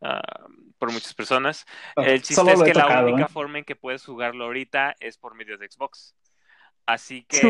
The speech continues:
Speaker 2: Uy.
Speaker 1: este, am, ah, Sakurai, el, el creador de Smash Bros,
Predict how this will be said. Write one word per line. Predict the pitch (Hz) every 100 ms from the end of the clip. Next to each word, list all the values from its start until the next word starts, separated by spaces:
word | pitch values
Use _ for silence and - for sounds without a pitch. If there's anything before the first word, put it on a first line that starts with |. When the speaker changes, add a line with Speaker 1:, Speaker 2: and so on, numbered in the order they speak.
| 185
Speaker 2:
Uy. | 160 127
Speaker 1:
este, | 127 - - 135 131 131 123 117 -
am, | 113 110 110 107 104 101 104 - - _ _ _
ah, | - 104 101 101
Sakurai, | 135 147 147 214 254 _ _ _ _ _
el, | 120 110 107 107 104
el | - 107 101 98 101
creador | - 117 107 113
de | 123 117
Smash | 131 123 127
Bros, | 160 190 -